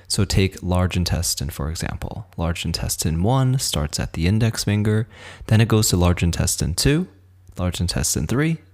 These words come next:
and then the fourth point, large intestine four. That's the Yuan source point. Take stomach channel.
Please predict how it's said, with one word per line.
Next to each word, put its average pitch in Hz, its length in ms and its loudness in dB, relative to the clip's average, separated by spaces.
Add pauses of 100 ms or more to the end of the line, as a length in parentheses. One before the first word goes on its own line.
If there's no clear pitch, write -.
(100)
and 87 100 2
then 87 140 4
the - 80 -2
fourth 147 380 0
point, 147 320 0
large 90 200 2
intestine 85 480 0
four. - 400 -2 (420)
That's - 260 -2
the 95 100 2
Yuan 98 240 4
source 135 260 2
point. - 280 -4 (640)
Take 95 180 -2
stomach 117 340 2
channel. - 380 0